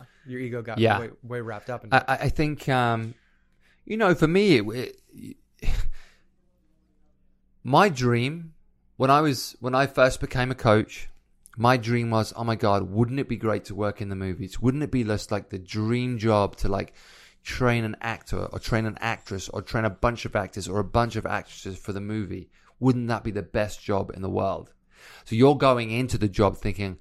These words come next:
Speaker 2: "This is gonna be the best job in the world." And of course, you go in with that attitude and then it hits you like a ton of bricks. It's like, "Oh my God, this is not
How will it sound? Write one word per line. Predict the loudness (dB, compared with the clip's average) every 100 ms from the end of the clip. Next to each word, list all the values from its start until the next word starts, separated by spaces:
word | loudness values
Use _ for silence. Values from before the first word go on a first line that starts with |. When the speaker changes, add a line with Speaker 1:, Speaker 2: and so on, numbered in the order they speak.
| -18 -20 0
Speaker 2:
"This | 2 2
is | -2
gonna | -4 -2
be | -2
the | -2
best | -2 0 0 0
job | -2 -2
in | -2
the | -2
world." | 0 0 -4 -10 -20 -20 -20 -20 -20 -6
And | -4
of | -2
course, | 4 4 2
you |
go | 2 4 4
in |
with | 2
that | 2 4
attitude | 4 4 4 4 2
and | -4 -6
then | -4
it |
hits | -4 0
you | 0
like | 0
a | -2
ton | -2 -2
of | 4
bricks. | 4 4 -2
It's | -4
like, | -2 -2 -8
"Oh | -8
my | -6
God, | -4 -4 -4 -8
this | -12 -10
is | -12 -10
not | -4 -4 -4